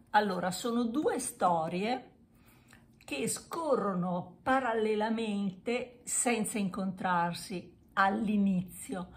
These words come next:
Ma da un certo punto in poi, come anche in altri libri di Mu-, di questo autore, di Murakami, eh, si trovano delle, eh, straordinarie connessioni.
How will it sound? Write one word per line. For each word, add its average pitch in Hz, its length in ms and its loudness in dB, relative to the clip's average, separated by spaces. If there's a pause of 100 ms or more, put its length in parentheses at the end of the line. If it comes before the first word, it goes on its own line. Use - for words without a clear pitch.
(260)
Ma 220 180 4
da 240 120 2
un 240 140 2
certo 254 360 -2
punto 339 320 -8
in - 180 -12
poi, 220 420 2
come 190 460 -4
anche 208 320 0
in 180 100 -2
altri 180 340 -4
libri 165 340 -6
di 165 80 -6
Mu-, 196 260 -4
di 180 100 -6
questo 196 280 -6
autore, 196 440 -4
di 190 80 -6
Murakami, 196 800 -2 (640)
eh, 202 200 2
si 277 260 -6
trovano 196 460 2
delle, 170 600 -4
eh, 175 200 -6
straordinarie 180 1120 -2
connessioni. 180 1300 -4